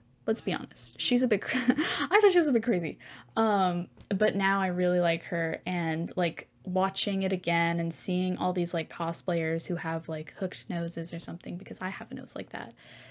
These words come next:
Seeing all of them, like, really appreciate it and people hyping them up and being like, "You look exactly like them because they have a nose like this," definitely warms my heart and is another reason I love Hanji. Um,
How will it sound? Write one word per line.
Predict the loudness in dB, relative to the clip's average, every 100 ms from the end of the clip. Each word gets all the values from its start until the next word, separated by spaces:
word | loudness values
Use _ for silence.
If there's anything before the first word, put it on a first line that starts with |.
| -16
Seeing | -6 -2 0
all | -2 -2
of | -2
them, | -2 0
like, | -2 -6 -12 -20 -16 0
really | 0 2
appreciate | -2 -2 -2 0 2
it | 2
and | -2
people | -4 -4
hyping | -2 -2 0 0
them | 0
up | -2 -2
and | -2
being | 0
like, | -4 -2
"You | 0
look | 0
exactly | 0 -2 -4 -2 -2
like | -2 -2
them | -6
because | -6 -6
they | -6
have | -4
a | -2
nose | 0 0 -2
like | -6 -6
this," | -6 -8 -10 -20 -20 -20 -20 -10
definitely | -4 -2 0 2
warms | 2 0 -2
my | -4
heart | -4 -4 -2
and | -4
is | -2
another | -2 0 0
reason | 0 -2
I | -4
love | -4 -6
Hanji. | -6 -6 -4 -6 -8 -6
Um, | -2 -2 -4 -6